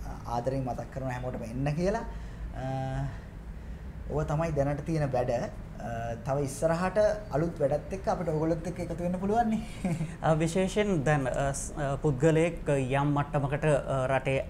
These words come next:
Speaker 2: ආවා. යම් ප්‍රසිද්ධතාවයක් ලබා ගත්තා. එතනින් පස්සේ දේශපාලනය කියන, අ, පැත්තට යොමු වෙනවා.
Speaker 1: හා.
Speaker 2: දැන් ඔබෙත් එහෙම බලාපොරොත්තුවක්
Speaker 1: අනේ නෑ.
Speaker 2: තියෙනවද? අ, දේශපාලනය ගැන මොකද හිතෙන්නේ?
Speaker 1: ලංකාවේ දේශපාලනය?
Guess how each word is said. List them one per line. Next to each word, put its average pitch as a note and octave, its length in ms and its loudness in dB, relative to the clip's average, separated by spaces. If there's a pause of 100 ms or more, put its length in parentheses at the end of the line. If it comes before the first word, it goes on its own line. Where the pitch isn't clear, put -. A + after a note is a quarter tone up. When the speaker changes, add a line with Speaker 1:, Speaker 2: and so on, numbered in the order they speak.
(100)
Speaker 2:
ආවා. A2 360 2 (320)
යම් D3 240 4
ප්‍රසිද්ධතාවයක් C#3 880 2
ලබා A#2+ 300 0
ගත්තා. G2 400 -4
එතනින් D#3+ 340 0
පස්සේ D#3 380 2
දේශපාලනය F#3+ 680 2
කියන, E3+ 260 0
අ, D#3+ 500 4
පැත්තට E3 360 2
යොමු C#3 280 6
වෙනවා. F#2+ 360 -2 (160)
Speaker 1:
හා. C3+ 160 -2
Speaker 2:
දැන් C3+ 240 4
ඔබෙත් F#3 380 4
එහෙම F3+ 240 4
බලාපොරොත්තුවක් D#3 500 6
Speaker 1:
අනේ D#3 100 4
නෑ. B2+ 100 -2
Speaker 2:
තියෙනවද? F#2+ 400 -4 (540)
අ, C3+ 120 6
දේශපාලනය A3+ 520 6
ගැන G3+ 200 4
මොකද A#2+ 200 0
හිතෙන්නේ? A2+ 440 -6 (500)
Speaker 1:
ලංකාවේ D3 440 0
දේශපාලනය? D3 640 -2